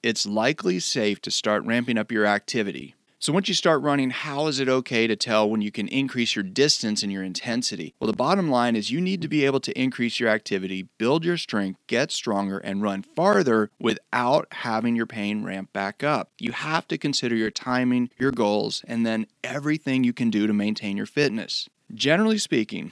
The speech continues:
if you can run without swelling, without bruising coming back, and without your pain returning and building again, then it's probably okay to run further and start adding in some intensity. But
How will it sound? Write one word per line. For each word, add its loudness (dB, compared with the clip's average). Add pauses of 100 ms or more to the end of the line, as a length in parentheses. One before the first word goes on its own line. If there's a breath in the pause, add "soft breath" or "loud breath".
(120)
if -4
you 2
can 0
run 2
without 2
swelling, 0
without 0
bruising 4
coming 2
back, 0
and -4
without 0
your 0
pain -2
returning 2
and 0
building 4
again, 0
then 0
it's -2
probably 2
okay 0
to 0
run 0
further 0
and -2
start 2
adding 0
in -2
some -2
intensity. -2
But -2